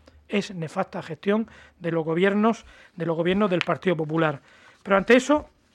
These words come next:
¿a nosotros qué nos queda? Pues, eh, aliarnos con el Partido Socialista y con Podemos y bloquear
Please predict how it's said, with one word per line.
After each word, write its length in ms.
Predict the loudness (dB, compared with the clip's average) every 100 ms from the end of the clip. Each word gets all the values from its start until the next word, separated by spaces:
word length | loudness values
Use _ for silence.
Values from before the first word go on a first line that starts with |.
| _ _ _ _ _ -20 _ _
¿a 100 | 0
nosotros 420 | 0 0 2 0
qué 160 | 0 -2
nos 140 | -2
queda? 360 | -4 -4 -4 -10 _ _ _ _ _ _ _ _ -16
Pues, 240 | -14 -10
eh, 140 | -10
aliarnos 680 | -8 -8 0 2 2 0 -2
con 160 | -2 -4
el 80 |
Partido 300 | -4 -8 -8
Socialista 440 | -8 -8 -8 -4 -2
y 220 | -2 -2
con 160 | -6 -6
Podemos 500 | -4 -2 -4 -6 -8
y 80 |
bloquear 720 | -6 -6 -2 2 4 4 2